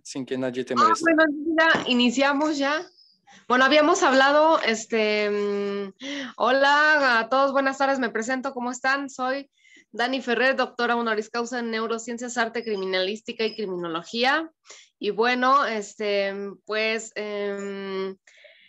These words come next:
Speaker 2: eh, aquí la verdad es que le tengo que agradecer bastante a Pierrick porque, pues, es la persona que me, em,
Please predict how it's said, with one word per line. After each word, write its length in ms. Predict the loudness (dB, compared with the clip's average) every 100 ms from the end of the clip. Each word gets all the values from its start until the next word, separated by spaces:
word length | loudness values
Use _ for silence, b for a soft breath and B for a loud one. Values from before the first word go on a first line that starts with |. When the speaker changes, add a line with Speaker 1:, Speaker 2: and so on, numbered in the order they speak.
| b _
Speaker 2:
eh, 380 | 2 4 4 4
aquí 300 | 2 2 2
la 140 | 2 4
verdad 240 | 4 4
es 120 | 0
que 680 | 0 0 2 0 0 -2 -4
le 220 | -4 -4 -2
tengo 200 | -4 -2
que 100 | -2
agradecer 340 | -2 -2 -6
bastante 460 | -8 -6 -8 -6 -6
a 80 |
Pierrick 420 | -4 -6 -4 -6 -8 _
porque, 720 | -2 -2 -2 -2 0 -2 -6
pues, 240 | -8 -8 -8
es 80 |
la 120 | -8 -6
persona 380 | -6 -4 -4
que 120 | -4 -6
me, 420 | -4 -4 -4 -6
em, 480 | -8 -8 -8 -8